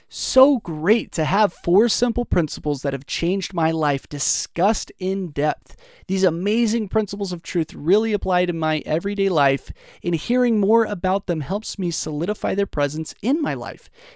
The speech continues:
Thank you for the podcast that helps me sharpen my skill of happiness." Thank you, Sugared Rooster Lettuce. Glad the principles are helping you level up,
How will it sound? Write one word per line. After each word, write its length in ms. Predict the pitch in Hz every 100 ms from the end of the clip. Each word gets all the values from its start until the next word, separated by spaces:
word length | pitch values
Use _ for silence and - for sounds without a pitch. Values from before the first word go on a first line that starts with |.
| _
Thank 480 | - - 214 240 254
you 80 |
for 120 | 233 240
the 100 | 240
podcast 680 | 190 170 - 170 156 -
that 140 | 151 -
helps 320 | - 180 -
me 120 | 160
sharpen 580 | 143 - 175 180 - 190
my 240 | 151 147
skill 560 | 147 - - 170 175 180
of 220 | - 160
happiness." 720 | - - 147 165 135 120 - - - - - _ _ _
Thank 500 | - - 165 170 -
you, 520 | 170 269 330 147 113
Sugared 440 | - - 165 147 135
Rooster 500 | 131 135 123 - 117
Lettuce. 540 | 120 127 254 - - - - -
Glad 400 | 156 156 208 269
the 100 | 240
principles 520 | - 226 - 226 208
are 120 | 170 139
helping 500 | - 196 208 208 185
you 240 | 165 175
level 420 | 160 160 165 - -
up, 300 | 131 -